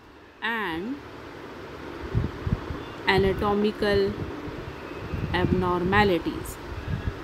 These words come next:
okay, of the lower urinary tracts, such as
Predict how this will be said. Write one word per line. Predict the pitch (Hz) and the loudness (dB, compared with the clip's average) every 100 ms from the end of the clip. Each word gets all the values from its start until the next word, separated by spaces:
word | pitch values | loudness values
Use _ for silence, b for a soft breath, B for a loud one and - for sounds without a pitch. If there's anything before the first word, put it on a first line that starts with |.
| - - - - - - - - - - - - - - - - - - - - | -10 -8 -4 -2 -2 -2 -2 -4 -2 0 0 -4 -8 -8 -8 -8 -10 -10 -10 -6
okay, | 190 294 427 - - - - - - - - - - - - - - - - - - - - - - - | -2 0 0 -4 -10 -10 -2 0 0 -4 -8 -8 -8 -8 -10 -10 -10 -10 -10 -10 -12 -12 -12 -10 -8 -2
of | 180 170 - | 2 2 2
the | 247 494 - - - - - - - - - - - 185 | 2 2 -2 -6 -8 -10 -10 -10 -10 -12 -10 -12 -6 0
lower | 185 190 190 185 190 165 | 6 8 8 6 2 0
urinary | 160 156 156 160 165 - | 2 2 0 0 0 0
tracts, | 233 - - - - - - - - - - - - - - - - - - - - - - - - - - - - - - - - - - - - - - - - - - - - - | -2 -2 -6 -10 -10 -10 -10 -12 -12 -12 -12 -10 -12 -12 -12 -10 -10 -10 -10 -10 -10 -10 -10 -10 -10 -12 -12 -12 -12 -10 -10 -10 -10 -12 -12 -12 -10 -10 -10 -8 -8 -8 -10 -10 -10 -10
such | - 349 - | 4 6 6
as | 185 170 247 - | 2 4 2 0